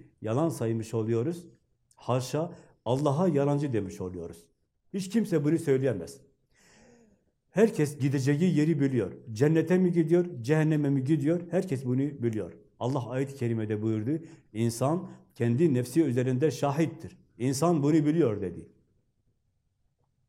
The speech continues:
Kıyamet günü defterini, kitabını eline veririz. "Al kitabını oku." deriz.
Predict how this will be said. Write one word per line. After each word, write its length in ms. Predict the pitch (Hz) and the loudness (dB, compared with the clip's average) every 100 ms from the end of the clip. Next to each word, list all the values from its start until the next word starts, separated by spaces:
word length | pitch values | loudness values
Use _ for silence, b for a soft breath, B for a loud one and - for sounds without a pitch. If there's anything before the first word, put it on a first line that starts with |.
| _ _ _ _ _ _ _ _ _ _ - | _ _ _ _ _ _ _ _ _ _ 0
Kıyamet 420 | 143 139 170 190 131 | 4 6 6 2 2
günü 240 | 127 127 | 2 4
defterini, 480 | 135 131 123 123 143 | 2 2 2 2 0
kitabını 460 | 131 135 127 131 | -2 -2 0 0
eline 400 | 143 123 123 131 | 0 0 0 0
veririz. 440 | 123 131 170 175 - _ _ _ - | 0 0 0 -2 -10 _ _ _ 0
"Al 340 | 156 175 175 | 2 2 -2
kitabını 500 | 143 135 139 143 180 | -6 -2 0 0 0
oku." 360 | 147 139 139 120 | 2 2 2 0
deriz. 380 | 92 87 - | -2 -6 -14